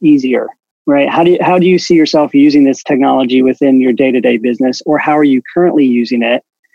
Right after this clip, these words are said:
And what are the things that would make your life easier and make this a daily part, like, basically create a habit? And I think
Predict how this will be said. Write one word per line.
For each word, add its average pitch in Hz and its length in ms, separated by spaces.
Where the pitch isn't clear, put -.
And 160 120
what 175 120
are 170 60
the 156 140
things 160 360
that 139 100
would 139 100
make 135 260
your 135 100
life 127 240
easier 123 500
and 156 140
make 143 180
this 135 340
a 151 80
daily 127 380
part, 113 360
like, 135 280
basically 135 320
create 123 260
a - 40
habit? - 440
And 156 100
I 156 80
think 180 320